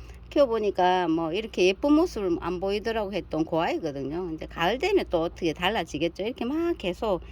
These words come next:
입장이 지저분한 입장을 보이는 한타클레오입니다.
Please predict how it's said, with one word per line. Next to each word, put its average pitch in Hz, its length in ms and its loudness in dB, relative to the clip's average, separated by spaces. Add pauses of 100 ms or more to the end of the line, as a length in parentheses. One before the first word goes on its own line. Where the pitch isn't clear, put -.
(240)
입장이 277 380 2
지저분한 175 840 -4
입장을 269 340 -2
보이는 165 340 -4
한타클레오입니다. 165 1000 -6